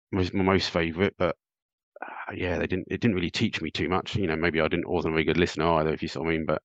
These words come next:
the, uh, engineering class and stuff like that, everything my dad and my other life st-, and friends have taught me a lot more than my school did at the time, you know. That shows you that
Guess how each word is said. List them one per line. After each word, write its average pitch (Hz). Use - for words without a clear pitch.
the, 78
uh, 82
engineering 80
class 78
and 73
stuff -
like 78
that, 80
everything 82
my 80
dad 85
and 82
my 85
other 87
life 90
st-, -
and 87
friends 95
have 80
taught 87
me 80
a 80
lot 85
more 80
than 80
my 82
school 85
did 73
at 85
the -
time, 82
you 85
know. 80
That 110
shows 113
you 95
that 85